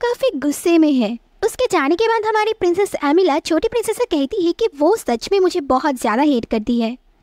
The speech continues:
इसके बाद वो छोटी प्रिंसेस की तरफ देखते हुए कहती है कि क्या तुम सच में स्कूल से भाग आई हो? ये सुन के तो छोटी प्रिंसेस के पसीने छूटने लगते हैं और वो बहुत ज्यादा घबरा जाती है।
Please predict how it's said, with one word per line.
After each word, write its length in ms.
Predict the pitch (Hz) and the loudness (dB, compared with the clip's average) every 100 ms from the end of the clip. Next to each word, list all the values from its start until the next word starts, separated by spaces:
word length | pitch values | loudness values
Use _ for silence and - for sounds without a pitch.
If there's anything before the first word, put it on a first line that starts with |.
| _ | _
इसके 240 | 392 - 508 | -4 -2 0
बाद 240 | 480 440 | -2 0
वो 60 | 480 | -2
छोटी 240 | - 302 381 | 0 0 0
प्रिंसेस 320 | 427 403 403 | 0 -2 -2
की 100 | 415 | -2
तरफ 240 | 427 427 | 0 0
देखते 320 | 320 294 294 415 | 2 0 0 0
हुए 160 | 440 | 0
कहती 300 | 403 339 277 | 0 0 0
है 140 | 359 339 | 0 0
कि 100 | 370 | 0
क्या 180 | - 254 | 0 0
तुम 220 | 285 415 440 | 0 -4 -4
सच 360 | - 269 254 370 | -2 -2 0 -2
में 100 | 427 | -2
स्कूल 260 | - 392 | 0 0
से 120 | 381 427 | 0 -2
भाग 260 | 247 269 392 | 0 0 2
आई 200 | 415 381 | 0 0
हो? 100 | 571 _ _ _ | -2 _ _ _
ये 220 | 311 285 508 | -4 0 0
सुन 240 | 554 392 | 0 0
के 120 | 339 381 | 0 0
तो 100 | 466 | -2
छोटी 280 | - 381 370 | -2 -2 -2
प्रिंसेस 340 | 381 403 427 - | -2 -2 -4 -2
के 100 | 508 | -2
पसीने 380 | 320 294 330 320 | 0 0 0 0
छूटने 360 | 381 370 262 311 | 0 -2 -2 0
लगते 280 | 254 233 269 | 0 -2 -4
हैं 160 | 311 - | -4 -2
और 140 | 453 | -2
वो 140 | 427 466 | 0 0
बहुत 360 | 453 415 453 - | 0 0 -2 -2
ज्यादा 280 | 285 269 359 | -2 0 0
घबरा 360 | 339 285 247 | 0 0 -2
जाती 380 | 233 240 226 277 | 0 -2 0 -2
है। 100 | 269 | -4